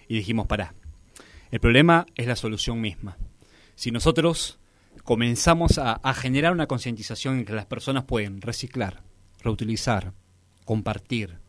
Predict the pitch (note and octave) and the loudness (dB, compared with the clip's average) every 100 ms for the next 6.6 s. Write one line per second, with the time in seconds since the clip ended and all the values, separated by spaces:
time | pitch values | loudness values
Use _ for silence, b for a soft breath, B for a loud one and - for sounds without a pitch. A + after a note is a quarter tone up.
0 | _ _ - G2+ C3 C3 A#2 G2+ F#2 G2+ | _ _ -8 -2 2 4 4 0 -6 -4
1 | A2 A#2 - B2 A2+ G#2+ G2+ - G2+ b | -2 -2 0 0 0 -4 -8 -8 -10 b
2 | b b G2+ F#2 - A#2 G#2 - _ _ | b b -16 -16 -8 -8 -8 -14 _ _
3 | _ - - A2+ F#2+ C#3+ C#3 C3 A#2+ A#2+ | _ -20 -8 -8 4 6 6 2 0 0
4 | A#2+ C3 C3 - B2 A2 G#2+ A2+ - F3+ | 2 2 0 0 -2 -2 -4 -2 8 10
5 | G#3 B2+ A2 G#2+ - A2+ G#2+ A#2 A2 G#2+ | 12 8 4 -2 -2 -2 0 0 -2 -4
6 | A2+ b b _ A2+ C3 | -8 b b _ -4 -4